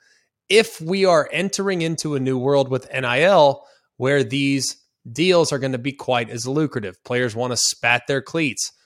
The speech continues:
Players wanna have their own shoe deals. Players wanna have all this other stuff that would compensate the player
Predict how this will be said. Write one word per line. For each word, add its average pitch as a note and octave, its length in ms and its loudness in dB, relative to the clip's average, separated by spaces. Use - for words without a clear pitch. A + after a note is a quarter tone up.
Players B2+ 300 0
wanna C3+ 200 -2
have B2+ 240 -4
their C3+ 180 0
own C#3 160 -2
shoe F3+ 220 -4
deals. A#2+ 260 -4
Players C3 340 -2
wanna C#3 160 -4
have C3+ 220 -2
all C#3 140 0
this D3+ 160 -2
other C#3+ 160 -2
stuff F3 400 2
that C3+ 280 0
would C#3 240 -2
compensate D3+ 680 -4
the B2+ 60 -14
player D#3+ 600 4